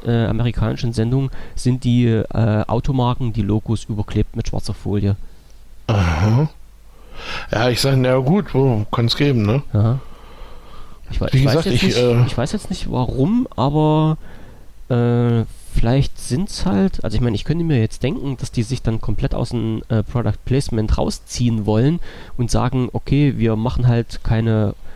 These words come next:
Speaker 1: offensichtliche Werbung für Unternehmen, wenn sie uns noch nicht mal Geld zahlen. Aber ich glaube, äh, eher das Abtapen von diesen Logos, äh, ist, ist auffälliger, als wenn die Autos halt regulär mit dem Logo rumfahren würden.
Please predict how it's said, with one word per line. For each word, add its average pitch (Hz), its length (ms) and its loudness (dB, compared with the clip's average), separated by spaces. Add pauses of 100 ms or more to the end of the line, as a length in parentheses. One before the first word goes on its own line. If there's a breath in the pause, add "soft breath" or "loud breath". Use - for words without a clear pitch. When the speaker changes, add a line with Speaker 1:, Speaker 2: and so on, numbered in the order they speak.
(140 loud breath)
Speaker 1:
offensichtliche 117 960 0
Werbung 135 420 0
für 113 320 -2
Unternehmen, 113 640 -2
wenn 117 120 -2
sie 120 80 -2
uns 117 120 -4
noch 117 60 -2
nicht 110 160 -4
mal 107 140 2
Geld - 240 0
zahlen. 123 340 2 (420 loud breath)
Aber 113 140 0
ich - 140 -4
glaube, 110 600 2 (100)
äh, 104 260 2
eher 110 180 2
das - 240 0
Abtapen 147 880 0
von 110 240 0
diesen 110 500 -2
Logos, 131 800 0
äh, 107 440 2
ist, - 420 -4 (220 loud breath)
ist - 280 0
auffälliger, 131 800 2
als - 240 0
wenn 110 120 0
die 107 100 -2
Autos 113 340 0
halt 110 260 2
regulär 113 680 2
mit 110 260 -6
dem 107 220 -2
Logo 110 300 -2
rumfahren 104 480 -4
würden. 107 260 -4